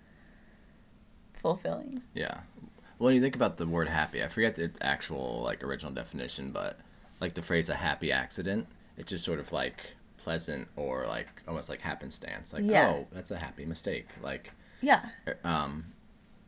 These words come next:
Speaker 2: and it's weird that this has become, like, a word that describes, like, the goal of everyone. Like, "I just wanna be happy."
Speaker 1: Mm-hmm.
Speaker 2: And it really, it's just, like,
Speaker 1: Or, like, "It's
Speaker 2: a
Speaker 1: okay
Speaker 2: favor-,
Speaker 1: because it makes him happy."
Speaker 2: Right, or it's a favorable,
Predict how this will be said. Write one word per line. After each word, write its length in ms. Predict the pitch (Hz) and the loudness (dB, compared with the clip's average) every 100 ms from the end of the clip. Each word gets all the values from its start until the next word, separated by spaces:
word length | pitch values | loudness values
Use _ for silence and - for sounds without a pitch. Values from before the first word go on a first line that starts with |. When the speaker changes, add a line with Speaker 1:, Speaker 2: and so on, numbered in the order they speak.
| - - - - - - | -20 -20 -20 -20 -20 -6
Speaker 2:
and 80 | 110 | -2
it's 360 | 104 - 107 - - - | 0 0 -2 -6 -12 0
weird 220 | 117 107 | 4 4
that 80 | 90 | 4
this 120 | 87 | 0
has 100 | 87 | -2
become, 640 | 85 82 90 80 80 80 | -2 0 2 2 2 0
like, 360 | 73 58 - - - - - - - - - - | -2 -2 -6 -16 -20 -20 -20 -20 -20 -20 -14 -4
a 60 | |
word 220 | 92 90 82 | 2 4 4
that 120 | - | 0
describes, 400 | 82 - 80 80 | -2 0 0 2
like, 140 | 82 | -2
the 80 | 85 | -2
goal 340 | 73 80 76 76 | -2 0 2 0
of 80 | - | -2
everyone. 520 | - - 52 50 50 | -4 -4 -6 -8 -8
Like, 220 | 50 - | -10 -4
"I 100 | - | -2
just 160 | 80 73 | -2 -2
wanna 160 | 78 67 | -6 -6
be 100 | 64 | -8
happy." 340 | - - - | -6 -6 -2
Speaker 1:
Mm-hmm. 400 | 180 185 - - | -2 -2 -4 -8
Speaker 2:
And 100 | 90 | -2
it 40 | 85 | 0
really, 320 | 87 90 78 | 2 0 -2
it's 120 | 64 | -4
just, 160 | 80 - | -6 -6
like, 300 | 67 60 - - - - | -6 -8 -16 -20 -20 -2
Speaker 1:
Or, 60 | 202 | 0
like, 140 | 170 | 2
"It's 180 | - 202 | 2 2
Speaker 2:
a 40 | 202 | 2
Speaker 1:
okay 140 | 196 180 | 4 4
Speaker 2:
favor-, 80 | 180 | 6
Speaker 1:
because 220 | 180 170 | 4 2
it 120 | 160 | 0
makes 220 | 165 - - | -2 -4 -4
him 100 | 185 | -4
happy." 440 | 190 - - 262 | -6 -8 -10 -10
Speaker 2:
Right, 340 | - 95 71 - | 2 4 4 2
or 100 | 90 | 2
it's 160 | 85 92 | 0 0
a 40 | |
favorable, 680 | 87 92 87 85 80 80 | -2 0 2 0 -2 -4